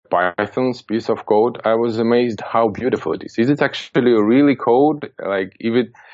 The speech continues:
it can be a poem or, like, a song, but it's not a code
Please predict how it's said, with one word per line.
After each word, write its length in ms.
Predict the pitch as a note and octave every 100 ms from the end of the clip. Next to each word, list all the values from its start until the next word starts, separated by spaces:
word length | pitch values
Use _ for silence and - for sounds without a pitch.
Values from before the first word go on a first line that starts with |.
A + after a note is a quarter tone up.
| - -
it 120 | A2
can 160 | C#3+ B2+
be 120 | B2
a 40 |
poem 500 | A#2+ A#2+ C3+ F#2+ E2 -
or, 320 | F#2+ G2 G2
like, 200 | F#2+ F#2 - _ -
a 60 |
song, 560 | F#2 - D3 C3 F#2+ F2+ G2+
but 160 | A2
it's 200 | B2 -
not 200 | C3+ C3
a 80 | B2+
code 480 | - C3+ C#3 G2